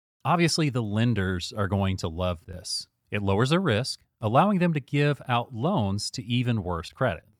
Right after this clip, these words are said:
So hello, deep subprime buyers.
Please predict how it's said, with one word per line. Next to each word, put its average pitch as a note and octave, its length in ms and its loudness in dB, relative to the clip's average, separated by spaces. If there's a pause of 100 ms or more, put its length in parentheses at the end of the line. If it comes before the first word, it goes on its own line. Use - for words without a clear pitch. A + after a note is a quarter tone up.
(100)
So F#2+ 240 -4 (340)
hello, D#3 580 2 (140)
deep B2+ 360 -2 (160)
subprime F#2+ 960 -2
buyers. F2 640 -4